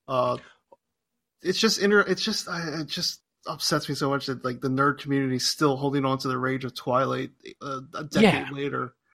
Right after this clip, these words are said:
Speaker 2: Well, I mean, that's like, like Tim
Speaker 1: Let
Speaker 2: said,
Speaker 1: it
Speaker 2: I,
Speaker 1: go.
Speaker 2: I wanted to, I wanted to hate it when I first heard it. Like, my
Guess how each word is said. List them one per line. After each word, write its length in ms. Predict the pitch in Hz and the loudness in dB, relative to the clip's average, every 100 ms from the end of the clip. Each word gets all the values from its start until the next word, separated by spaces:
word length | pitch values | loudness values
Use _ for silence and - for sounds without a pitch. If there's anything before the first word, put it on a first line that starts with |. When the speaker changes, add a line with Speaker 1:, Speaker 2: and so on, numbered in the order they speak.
| _ | _
Speaker 2:
Well, 80 | 214 | 10
I 40 | |
mean, 140 | 233 220 | 12 12
that's 180 | 233 - | 10 8
like, 140 | - | 8
like 200 | 185 190 | 6 4
Tim 200 | - 254 | 4 4
Speaker 1:
Let 80 | 226 | 8
Speaker 2:
said, 120 | - | 8
Speaker 1:
it 80 | 349 | 6
Speaker 2:
I, 120 | 151 | 4
Speaker 1:
go. 200 | 190 202 151 | 4 4 6
Speaker 2:
I 160 | 170 | 4
wanted 400 | 185 196 208 202 156 | 4 2 4 4 2
to, 80 | - | 2
I 180 | 139 190 | 4 6
wanted 320 | 202 180 147 | 8 6 4
to 60 | 120 | 2
hate 240 | - 120 | 0 -2
it 100 | 90 | -2
when 100 | 120 | -4
I 60 | 110 | -4
first 280 | - 117 - | -2 -2 -2
heard 180 | 120 87 | -4 -4
it. 60 | - | 2
Like, 280 | 160 - - - | 2 2 -12 -2
my 200 | 127 139 | 2 4